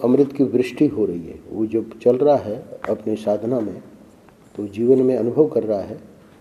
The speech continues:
कि कोई किसी प्रकार का दुख नहीं है।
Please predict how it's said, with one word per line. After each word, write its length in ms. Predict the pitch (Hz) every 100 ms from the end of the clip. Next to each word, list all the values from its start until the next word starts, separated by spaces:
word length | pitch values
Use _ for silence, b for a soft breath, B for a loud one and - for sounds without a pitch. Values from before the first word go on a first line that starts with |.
| b _ -
कि 340 | 104 104 - - - - - _ _ _ _ _ _ _ _ _ _ _ _ _ _ _ -
कोई 240 | 131 135
किसी 300 | 135 - 127
प्रकार 380 | - 101 104 104
का 140 | 110
दुख 320 | 104 90 -
नहीं 140 | 85 76
है। 160 | -